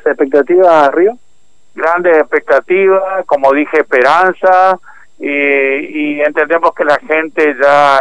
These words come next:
Speaker 2: en esta instancia está saliendo de, de la situación de preocupación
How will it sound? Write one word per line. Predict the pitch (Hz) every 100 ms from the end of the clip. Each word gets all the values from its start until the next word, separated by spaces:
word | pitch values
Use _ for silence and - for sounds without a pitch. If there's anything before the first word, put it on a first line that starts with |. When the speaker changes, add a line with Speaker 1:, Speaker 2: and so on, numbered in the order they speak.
| 131
Speaker 2:
en | 131
esta | 160 156 170
instancia | 190 170 175 180 - 175 185 - - - -
está | 123 160 147 143 139 135 127 -
saliendo | 143 131 151 180 170 151
de, | 147 139 135 131 127 123 - -
de | - 135
la | 127 120 -
situación | 143 135 - 156
de | 156
preocupación | 151 143 139 - 120 - 160 165 156 160